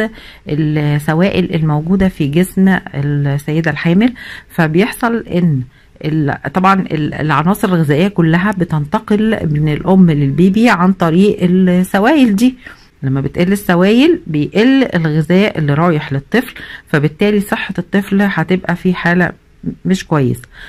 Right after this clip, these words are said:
فاحنا بنحاول نقلل على قد ما نقدر الكافيين،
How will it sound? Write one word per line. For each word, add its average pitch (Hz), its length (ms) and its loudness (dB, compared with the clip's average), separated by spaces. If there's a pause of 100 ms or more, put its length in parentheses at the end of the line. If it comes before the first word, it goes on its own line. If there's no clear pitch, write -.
(180)
فاحنا 190 560 0
بنحاول 190 500 0
نقلل 214 720 0
على 151 220 0
قد 185 300 0
ما 160 120 2
نقدر 190 300 0 (100)
الكافيين، 170 760 0